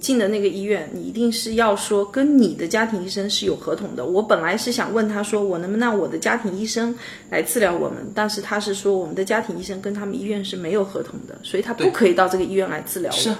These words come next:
Speaker 2: 就是如果我们当时通过我们的家庭医生，那就去其他另外一个医院嘛。
Speaker 1: 嗯。
Speaker 2: 这个是什么？就是说我们当时住院的时候，我们就应该通过家庭医生住到他说的那个医院去，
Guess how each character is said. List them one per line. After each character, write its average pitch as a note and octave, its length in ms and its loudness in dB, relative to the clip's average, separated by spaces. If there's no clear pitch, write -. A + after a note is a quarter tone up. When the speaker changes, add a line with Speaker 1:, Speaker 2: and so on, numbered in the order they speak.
Speaker 2:
就 B3 120 2
是 A#3 100 4
如 E3+ 180 6
果 B3+ 140 8
我 C3+ 140 10
们 D3+ 120 4
当 A#3+ 160 6
时 - 120 0
通 G#3 180 -2
过 A3 160 6
我 A#2+ 60 6
们 A2 120 2
的 B2+ 60 2
家 C#3+ 160 0
庭 C3+ 100 0
医 A#2+ 160 2
生， C3+ 320 0
那 G#3 80 0
就 A3+ 140 -2
去 G#3+ 140 -6
其 - 200 -2
他 G3 200 0
另 B3+ 160 4
外 F3 120 6
一 A2+ 120 2
个 G#2 100 -6
医 G2 140 -6
院 G2+ 220 -6
嘛。 - 100 -14
Speaker 1:
嗯。 - 420 -10
Speaker 2:
这 C#4 140 2
个 A3+ 100 6
是 G#3+ 140 0
什 C#3 160 2
么？ B2+ 120 4
就 G3 140 0
是 A3 80 2
说 A3 180 2
我 B2+ 200 4
们 D3 240 4
当 B3+ 260 6
时 A#2+ 300 0
住 A3+ 420 0
院 A#3 300 6
的 G2+ 100 0
时 - 180 -4
候， G2+ 400 -2
我 B2 140 2
们 C3+ 180 6
就 F#3+ 220 4
应 G3 160 2
该 G3+ 200 2
通 A3+ 340 -2
过 - 580 0
家 A3+ 240 2
庭 A2 260 0
医 C3 160 2
生 D3 280 0
住 F3+ 180 4
到 D3+ 160 8
他 A3 440 4
说 D#3 300 8
的 D3 140 8
那 B2 160 6
个 A2+ 80 0
医 B2 140 2
院 B2 200 4
去， - 360 -8